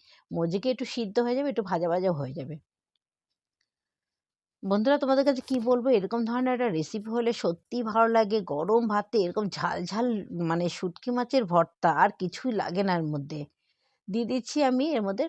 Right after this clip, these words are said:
কিছুটা টমেটো, পাকা টমেটো দিয়ে দিচ্ছি। এই টমেটোটা একটু বেশি দিলেই ভালো লাগে, একটু টমেটোটা একটু বেশি, আর একটু বেশি দিলেও ভালো লাগে। আমি এটাই মানে দিয়েছি, একটা বড় একটা টমেটোই কেটে দিয়ে দিয়েছি।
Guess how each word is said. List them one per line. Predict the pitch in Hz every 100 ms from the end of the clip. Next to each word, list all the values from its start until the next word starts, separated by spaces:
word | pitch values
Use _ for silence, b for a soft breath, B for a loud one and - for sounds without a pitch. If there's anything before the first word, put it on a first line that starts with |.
| -
কিছুটা | - 190 240 294
টমেটো, | 320 170 147 - 131 147 _
পাকা | - 170 196
টমেটো | 214 160 160 196
দিয়ে | 185 202
দিচ্ছি। | 208 208 - 311
এই | 214 180
টমেটোটা | - 160 175 220 262
একটু | 254
বেশি | 214 170 - 214
দিলেই | 233 240 302 -
ভালো | 180 180
লাগে, | 170 165 220
একটু | 269 190
টমেটোটা | 175 165 180 180
একটু | 202 220
বেশি, | 165 160 -
আর | - 196
একটু | 254 -
বেশি | 277 294
দিলেও | 247 277 339
ভালো | 214 175
লাগে। | 160 156
আমি | 170 190 240 196
এটাই | - 170 190 196
মানে | 196 196 190
দিয়েছি, | 165 170 160 240
একটা | 190 185
বড় | 165 147 156
একটা | 202 214
টমেটোই | 180 170 175 254
কেটে | 233 180 160 160
দিয়ে | 151 151
দিয়েছি। | 143 139 143